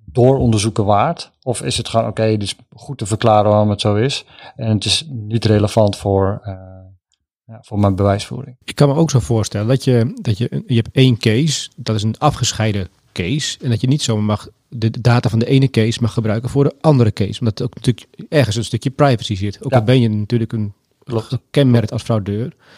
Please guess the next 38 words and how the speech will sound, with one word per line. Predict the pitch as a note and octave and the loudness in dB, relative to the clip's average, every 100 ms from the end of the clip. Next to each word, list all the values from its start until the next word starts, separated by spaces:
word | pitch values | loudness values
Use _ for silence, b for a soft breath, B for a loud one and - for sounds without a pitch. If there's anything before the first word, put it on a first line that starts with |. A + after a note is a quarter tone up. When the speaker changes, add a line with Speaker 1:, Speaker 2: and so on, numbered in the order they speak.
| b | b
Speaker 2:
Hoe | D3 D#3 | 2 4
zit | E3+ | 2
dat? | A2 A2+ | 0 -2
Dan | D#3+ | 0
mag | D#3+ | 0
je | - - | 0 0
één | E3+ D3+ | 0 0
grote | C3+ A2+ | 0 0
dataset | C3 A#2 A#2+ | 0 0 -4
creëren | - A#2+ C#3+ F3+ | -2 2 2 2
of | F#3 | 0
ben | - | 0
je | C3 | 2
met | A#2 | 2
substukjes | - - D#3+ - D#3 - B2+ | 0 -2 -2 -4 -6 -4 -4
bezig | C3+ C#3 C#3+ - | 0 0 0 -4
en | A2 | -6
met | G#2 A#2+ | -6 -8
federated | - A#2+ A#2+ A#2 G2 | -4 0 2 0 0
learning | A2 C#3 D3+ C#3+ | 2 2 0 -2
en | A#2+ | -2
zo? | C3 D3+ - | -2 -6 -6
Speaker 1:
Eh, | A#2+ A#2 A2+ A2 A2 A2 G#2+ | -2 2 2 2 2 0 0
nee, | A2+ G#2+ G2+ - | 2 2 0 -6
kijk, | - A2+ - _ | -8 -10 -10 _
in | A#2+ | -18
principe, | A2+ A2+ B2+ B2+ B2 A#2 A2+ A2+ | -12 -8 -4 2 4 4 4 0
eh, | - _ _ | -8 _ _
maken | G#2 A2 - | -6 -4 -4
we | A2+ | -6
geen | - B2+ | -2 -4
gebruik | G#2+ G2 A2 G#2+ | -4 0 2 0
van | - G#2+ G2+ | 0 0 0
data | F#2 A2 A2 A2+ | 2 4 4 0
uit | G#2 | -4
verschillende | - - A2 G2+ | -6 -4 -4 -2
cases. | A#2 C#3+ G3 F#3+ - | -2 -2 -4 -8 -14
Omdat | A2 G#2 G#2+ - - | -8 -2 0 -2 -10